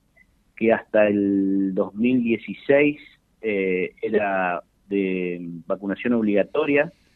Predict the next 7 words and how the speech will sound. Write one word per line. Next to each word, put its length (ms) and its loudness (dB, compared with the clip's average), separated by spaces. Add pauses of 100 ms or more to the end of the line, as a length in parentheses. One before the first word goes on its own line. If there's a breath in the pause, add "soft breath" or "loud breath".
(420)
Eh, 380 0
después, 300 -2
como 240 0
no, 600 2 (220)
pasaron 360 -2
muchísimos 600 -4
años 480 -4